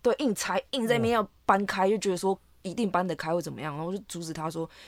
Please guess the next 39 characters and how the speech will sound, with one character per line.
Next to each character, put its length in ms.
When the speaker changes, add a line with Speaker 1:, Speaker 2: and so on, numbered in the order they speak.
Speaker 1:
：“你 100
搬 220
开 80
的 100
话， 80
我 160
就 120
没 100
有 100
鞋 200
可 120
以 60
穿 260
了， 120
那 200
就 120
坏 260
了。 80
你 80
要 60
赔 180
我 160
吗？ 220
就 80
是 60
你 140
要 120
再 100
买 160
一 40
双 200
新 200
的 100
给 100
我 140
吗？” 180
Speaker 2:
嗯。 60
Speaker 1:
这 60
样， 100